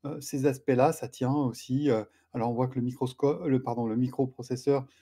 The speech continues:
heu, tient vraiment, heu, entre deux doigts. Eh bien pareil, le cristal, heu, de quartz,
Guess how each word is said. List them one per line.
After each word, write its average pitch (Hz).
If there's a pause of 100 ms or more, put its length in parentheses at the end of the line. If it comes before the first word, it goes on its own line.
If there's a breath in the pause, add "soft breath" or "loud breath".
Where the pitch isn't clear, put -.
(280 soft breath)
heu, 120
tient 147
vraiment, 127
heu, 117
entre 127
deux 135
doigts. 165 (360 soft breath)
Eh 127
bien 151
pareil, 147
le 120
cristal, 131
heu, 120
de 131
quartz, 190